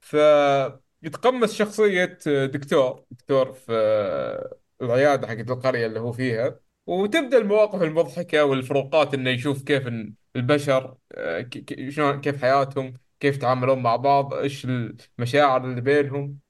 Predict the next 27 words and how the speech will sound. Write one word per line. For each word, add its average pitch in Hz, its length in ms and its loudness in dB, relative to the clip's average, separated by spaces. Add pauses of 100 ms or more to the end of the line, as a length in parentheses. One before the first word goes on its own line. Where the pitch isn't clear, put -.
(100)
وفي 311 180 0
مواقف 220 580 2
مضحكة 160 420 -2
كثير، 131 380 -2
يعني 110 580 -4
زي 139 160 0
ما 139 140 2
قلت، 143 260 -2
هو 143 80 0
الشخص 139 360 -4
هذا 143 400 0 (320)
يتقمص، - 800 -4
آه، 87 380 -4 (200)
دور 147 260 2
طبيب، 131 440 -2
فتشوفه 135 500 -2
مثلًا 170 520 0 (200)
إذا 139 260 4
جاء 160 260 4
مريض، 170 500 0 (240)
آه، 131 440 4
ما 240 160 2
يعرف 185 200 4
إيش 151 80 -12
يسوي 175 280 -2
فيه، 220 420 -2
يد-، 165 220 -10